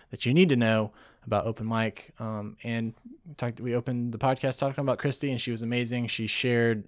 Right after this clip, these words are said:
um, our latest commercial on the Wallace, Maine Wallace Facebook page, and it's already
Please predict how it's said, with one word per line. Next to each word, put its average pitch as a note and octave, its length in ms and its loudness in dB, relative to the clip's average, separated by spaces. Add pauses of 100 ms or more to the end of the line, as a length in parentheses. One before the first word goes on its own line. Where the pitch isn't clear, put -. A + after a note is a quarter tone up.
(100)
um, A2 220 -10
our A2 100 -4
latest A#2 400 0
commercial A2 580 -2
on G#2+ 320 -6
the A2 100 -6
Wallace, A2 540 0
Maine A#2 260 -4
Wallace A2 340 -2
Facebook A2 400 -4
page, G#2+ 320 -2
and G#2 100 -4
it's G2+ 120 -8
already G#2+ 460 -2